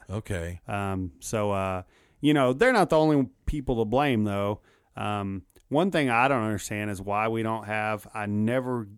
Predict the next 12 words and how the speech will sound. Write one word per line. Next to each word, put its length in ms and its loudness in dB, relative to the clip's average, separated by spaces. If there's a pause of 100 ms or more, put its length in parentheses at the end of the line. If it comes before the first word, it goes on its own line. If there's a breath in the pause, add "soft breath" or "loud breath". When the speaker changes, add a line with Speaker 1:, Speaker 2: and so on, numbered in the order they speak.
(140)
Speaker 2:
I 120 -8
don't 180 -2
understand 520 -4
this, 340 -10 (920)
why 560 4
there 240 2
isn't 280 -2
something 440 -2
that's 240 -8
tied 360 -4
to 60 -2
your 380 -4